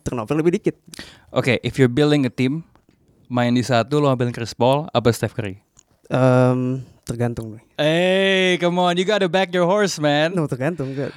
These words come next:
Speaker 2: Oke, second point dari gua ya.
Speaker 1: Mhm, mhm.
Speaker 2: Playoff performance. Seberapa sering ada vintage performance dari Chris Paul? Gua di memori gua, gua hanya bisa mengingat game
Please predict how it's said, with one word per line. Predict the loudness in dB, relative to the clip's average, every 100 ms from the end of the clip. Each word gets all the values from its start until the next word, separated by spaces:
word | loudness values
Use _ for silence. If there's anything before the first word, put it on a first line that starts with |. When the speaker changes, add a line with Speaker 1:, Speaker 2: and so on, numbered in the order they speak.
| -6
Speaker 2:
Oke, | -2 0 -2 -4 _ -14
second | -4 -2 0 0
point | 2 2
dari | 2 0
gua | 0 0
ya. | 2 2 0
Speaker 1:
Mhm, | -2
mhm. | -6 -10 -14 _ _ _ _ _ _ _ _ _ _ _ _ _ _
Speaker 2:
Playoff | 0 2 4 2 2 -2
performance. | -2 0 2 2 0 -4 -10 -16 _ _ _ _
Seberapa | -8 -4 0 0 0
sering | 0 -2 -2
ada | 0 0
vintage | 2 2 2 0 -2
performance | -4 0 2 2 -2
dari | -4 -6
Chris | -8 -6
Paul? | -6 -6 -8
Gua | -2 0 2
di | 2
memori | 2 2 0 0
gua, | 2 2 2 -4 _ _ _ _
gua | -2 0
hanya | 2 2
bisa | 2 0 0
mengingat | 0 0 0 2 0 _ _ _ _ _
game | -2 2 4